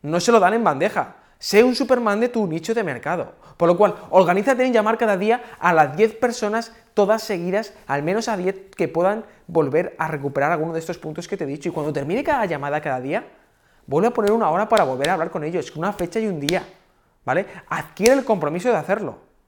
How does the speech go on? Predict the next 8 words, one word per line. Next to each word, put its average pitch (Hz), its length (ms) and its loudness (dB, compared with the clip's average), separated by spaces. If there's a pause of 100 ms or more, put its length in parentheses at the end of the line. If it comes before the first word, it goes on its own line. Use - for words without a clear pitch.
(360)
Es - 120 -16
fundamental, 185 720 -6 (320)
porque 156 260 -4
conocimiento, 156 720 -8 (280)
recuerda 143 340 -8
que 147 80 -14
es 131 100 -14
poder. 104 340 -18